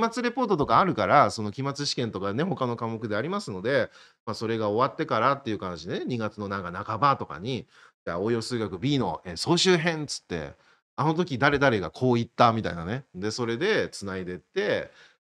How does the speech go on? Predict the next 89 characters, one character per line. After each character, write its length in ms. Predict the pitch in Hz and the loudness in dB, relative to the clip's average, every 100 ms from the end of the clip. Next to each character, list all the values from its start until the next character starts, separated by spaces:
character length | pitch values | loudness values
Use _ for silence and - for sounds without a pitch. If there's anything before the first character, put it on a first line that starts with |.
| _ _ _ _ _ _ _ | _ _ _ _ _ _ _
フ 80 | 117 | -8
ァ 20 | |
ス 100 | - | -8
ト 100 | 113 | -8
っ 40 | 107 | -10
て 140 | - | -10
盛 200 | 113 117 | -10 -8
り 60 | 135 | -8
上 60 | |
が 80 | 143 | -6
る 80 | 143 | -6
ね 240 | 120 131 | -4 -4
と 120 | 107 | -4
か、 160 | 95 78 | -6 -8
ガ 140 | 85 117 | -8 -8
ン 100 | 123 | -6
マ 100 | 135 | -6
関 240 | - 131 | -4 -6
数 220 | 127 147 | -4 -4
あ 100 | 107 | -4
っ 60 | 135 | -6
た 120 | - 120 | -6 -4
ね 200 | 117 120 | -2 -2
と 120 | 98 | -4
か、 200 | 90 85 | -6 -6
そ 140 | - | -4
う 40 | 123 | -4
い 20 | |
う、 40 | |
ま 100 | 113 | -4
あ、 20 | |
復 200 | 98 - | -4 -2
習 180 | 185 202 | 0 0
も 120 | 202 | 0
そ 140 | 247 214 | 0 0
う 20 | |
な 80 | 131 | -2
ん 40 | |
だ 80 | 87 | -4
け 100 | 85 | -6
ど、 300 | 101 101 - _ _ _ _ | -4 -4 -6 _ _ _ _
笑 300 | 107 117 120 | -2 0 0
う、 160 | 123 190 - - - _ - | 0 -4 -12 -20 -20 _ 0
え 160 | 120 | 2
ー、 40 | 120 | 2
そ 200 | - 175 | -2 -4
う 60 | |
い 80 | 180 | -2
う 460 | 170 170 165 165 160 | -2 -2 -2 -2 -2
な 100 | 147 | -2
ん 40 | |
か 100 | 107 | -4
配 200 | - 117 | -4 -4
信 220 | - 113 | -2 -6
っ 40 | 107 | -4
て 80 | |
い 40 | 107 | -4
う 40 | |
の 40 | 92 | -4
を 40 | |
や 80 | 90 | -6
っ 40 | |
て 140 | - 113 | -6 -6
み 80 | |
た 100 | 117 | -2
い 60 | 110 | -4
な 100 | 98 | -4
っ 40 | |
て 60 | 92 | -8
い 20 | |
う 20 | |
の 20 | 90 | -12
は 40 | |
ず 100 | 87 | -14
っ 20 | 110 | -10
と 100 | 143 | -8
思 120 | 135 | -6
っ 40 | |
て 100 | 131 | -6
る 60 | 82 | -8
ん 40 | |
で 80 | 78 | -10
す 100 | - | -16
け 60 | 85 | -18
ど 300 | _ - 123 | _ -6 -6
ね。 80 | 117 - | -8 -16
は 100 | |
い。 0 | |
今 40 | 90 | -16